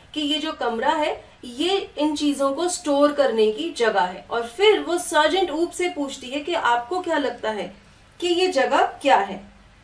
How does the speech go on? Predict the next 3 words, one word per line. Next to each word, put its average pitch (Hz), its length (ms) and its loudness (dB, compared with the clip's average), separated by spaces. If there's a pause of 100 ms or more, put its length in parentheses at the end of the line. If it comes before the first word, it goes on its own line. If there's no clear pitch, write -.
(3000)
Oop 403 180 10
replies, 254 580 2
"I 381 320 8